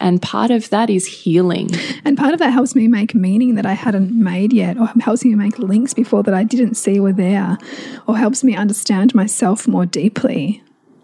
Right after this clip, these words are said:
Speaker 1: Exactly.
Speaker 2: And that is just such a rich experience.
Speaker 1: And that, that's what group therapy is, the
Speaker 2: Mm.
Speaker 1: opportunity to understand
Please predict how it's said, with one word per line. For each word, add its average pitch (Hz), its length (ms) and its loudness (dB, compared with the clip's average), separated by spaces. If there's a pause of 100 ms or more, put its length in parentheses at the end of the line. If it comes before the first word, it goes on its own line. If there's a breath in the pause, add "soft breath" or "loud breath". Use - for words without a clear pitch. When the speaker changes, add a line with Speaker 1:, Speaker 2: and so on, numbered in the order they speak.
(160)
Speaker 1:
Exactly. 170 800 -2
Speaker 2:
And 254 120 4
that 269 160 0
is 349 200 -2
just - 220 -2
such - 640 -2
a 226 80 2
rich 226 640 0
experience. 220 920 -2
Speaker 1:
And 262 160 0
that, 311 260 -2
that's 262 320 0
what 240 160 2
group 220 300 -2
therapy 170 560 2
is, - 160 -6
the 208 140 0
Speaker 2:
Mm. 214 100 2
Speaker 1:
opportunity 196 680 2
to 165 560 0 (1500 loud breath)
understand 185 1120 0